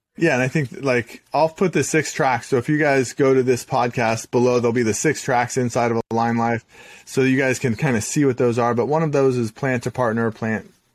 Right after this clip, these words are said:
you know. So that's what that relationship is like. I, I don't quite have the business acumen yet, but I, I, if I have the right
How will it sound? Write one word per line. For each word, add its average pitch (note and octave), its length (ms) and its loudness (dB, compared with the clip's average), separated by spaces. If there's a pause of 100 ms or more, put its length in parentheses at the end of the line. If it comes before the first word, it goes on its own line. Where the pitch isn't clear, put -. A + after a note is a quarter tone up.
(120)
you B2 80 -4
know. G2+ 220 -4 (680)
So B2 380 2
that's D3+ 340 -2
what E3 120 -2
that C3 260 0
relationship A2+ 500 0
is A2+ 160 -2
like. G#2+ 140 -2
I, C3+ 180 -2
I C3 80 -4
don't D#3+ 140 -2
quite F3 200 0
have E3 160 0
the D3 120 2
business D3 500 -2
acumen D3 520 -2
yet, C#3 280 -2
but A2+ 140 0
I, G#2 160 -4 (160)
I, A2+ 180 -4 (140)
if B2+ 140 -4
I A#2+ 80 0
have C#3 300 -2
the C#3 60 2
right C3+ 220 2